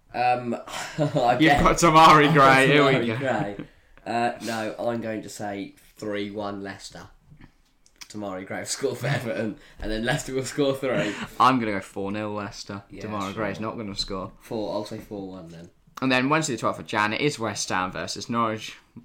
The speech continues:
Speaker 2: but I might have Jarrod Bowen in this
Speaker 1: I've
Speaker 2: game,
Speaker 1: got
Speaker 2: so
Speaker 1: Bowen, Antonio, and Masuaku.
Speaker 2: So it's gonna be five nil Masuaku hat-trick.
Speaker 1: No, it's gonna be four nil.
Speaker 2: Oh, you reckon?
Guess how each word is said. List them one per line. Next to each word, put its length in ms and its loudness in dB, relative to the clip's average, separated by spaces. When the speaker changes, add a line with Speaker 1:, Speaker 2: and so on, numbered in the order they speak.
Speaker 2:
but 120 -4
I 140 4
might 260 2
have 200 0
Jarrod 300 2
Bowen 240 6
in 160 -2
this 280 -4
Speaker 1:
I've 280 6
Speaker 2:
game, 80 4
Speaker 1:
got 340 8
Speaker 2:
so 400 0
Speaker 1:
Bowen, 680 4
Antonio, 720 -2
and 260 -2
Masuaku. 840 -6
Speaker 2:
So 60 -2
it's 80 -6
gonna 120 -6
be 20 -2
five 480 6
nil 240 6
Masuaku 680 4
hat-trick. 960 -2
Speaker 1:
No, 100 -2
it's 140 -4
gonna 140 -6
be 40 -10
four 360 -6
nil. 300 -14
Speaker 2:
Oh, 260 -12
you 160 -10
reckon? 380 -12